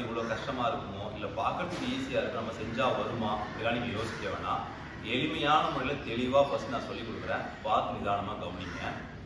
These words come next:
அதாவது முதலாவதா இப்படி உட்கார, உட்காருங்க. இப்படி உங்களால வச்சு கையை வச்சு உட்கார முடியும்னா கையை இங்க கீழே வச்சுக்கலாம்.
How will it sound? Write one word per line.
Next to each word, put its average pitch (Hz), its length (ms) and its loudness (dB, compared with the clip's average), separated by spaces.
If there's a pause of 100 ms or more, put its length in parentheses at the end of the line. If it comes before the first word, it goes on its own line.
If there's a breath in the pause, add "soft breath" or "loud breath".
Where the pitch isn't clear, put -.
(160)
அதாவது 113 260 4 (100)
முதலாவதா 123 500 6 (1200)
இப்படி 117 160 0 (120)
உட்கார, 107 280 6 (680)
உட்காருங்க. 120 420 6 (180)
இப்படி 196 320 2
உங்களால 120 420 8
வச்சு - 400 2
கையை 135 220 4
வச்சு - 240 0
உட்கார 127 200 6 (100)
முடியும்னா 92 280 0 (480)
கையை 139 240 6
இங்க 101 200 2
கீழே 104 220 0
வச்சுக்கலாம். - 380 -6